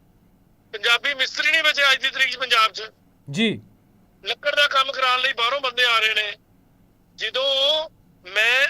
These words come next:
Speaker 1: ਆਪਣੀ ਜਗ੍ਹਾ ਖਾਲੀ ਕਰੂੰਗਾ,
Speaker 2: ਜੀ।
Speaker 1: ਉਹਦੀ ਥਾਂ ਤੇ ਕੁੱਤੇ ਆ ਕੇ ਭਰੂਗਾ ਨਾ ਜੀ।
Speaker 2: ਜੀ। ਸੋ ਕਹਿਣ ਦਾ ਮਤਲਬ ਹੈ, ਪੰਜਾਬੀਆਂ ਨੇ ਆਪਣੀ ਜਗ੍ਹਾ ਖਾਲੀ ਕੀਤੀ ਤਾਂ ਉਹ ਖਾਲੀ ਪ੍ਰਵਾਸੀ ਮਜ਼ਦੂਰਾਂ ਨੇ ਭਰੀ।
Speaker 1: ਬਿਲਕੁਲ ਠੀਕ ਹੈ ਜੀ,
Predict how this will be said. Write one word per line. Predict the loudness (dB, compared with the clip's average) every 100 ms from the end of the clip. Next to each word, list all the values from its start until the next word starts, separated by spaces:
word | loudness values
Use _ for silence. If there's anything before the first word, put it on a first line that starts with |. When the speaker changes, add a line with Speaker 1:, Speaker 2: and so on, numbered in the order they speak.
| 0
Speaker 1:
ਆਪਣੀ | -2 -2 -8
ਜਗ੍ਹਾ | -2 0 2 0
ਖਾਲੀ | -2 -4 -2 -4
ਕਰੂੰਗਾ, | -2 -4 -2 0 0 -2 -10 _ _ _ _ _ _ _ _ -6
Speaker 2:
ਜੀ। | -2 -2 -4 _ _ _ -8
Speaker 1:
ਉਹਦੀ | -4 -2
ਥਾਂ | 0 0
ਤੇ | 0
ਕੁੱਤੇ | -4 -8 -8 0
ਆ | 2
ਕੇ | 2
ਭਰੂਗਾ | -2 -4 -4 -4
ਨਾ | -4
ਜੀ। | -8 -16 _ _ _ _ -6
Speaker 2:
ਜੀ। | -2 -2 -4 -18 -20 -20 _
ਸੋ | 0 2
ਕਹਿਣ | 8 8 10
ਦਾ | 6
ਮਤਲਬ | 6 2 4
ਹੈ, | 4
ਪੰਜਾਬੀਆਂ | 4 6 6 6 4 2
ਨੇ | 2
ਆਪਣੀ | 0 0 0
ਜਗ੍ਹਾ | 2 4
ਖਾਲੀ | 2 2 0 0 -4
ਕੀਤੀ | -4 -6 -6 -2 -2 -2 -8 _ _ _
ਤਾਂ | 6 6
ਉਹ | 8 8 8
ਖਾਲੀ | 6 2 4 0
ਪ੍ਰਵਾਸੀ | 0 2 4 2 0
ਮਜ਼ਦੂਰਾਂ | -4 -4 -2 -2 0
ਨੇ | -2
ਭਰੀ। | 2 0 0 -12 _ _ _ _ _ _ -6
Speaker 1:
ਬਿਲਕੁਲ | -6 -4
ਠੀਕ | -2 0
ਹੈ |
ਜੀ, | 0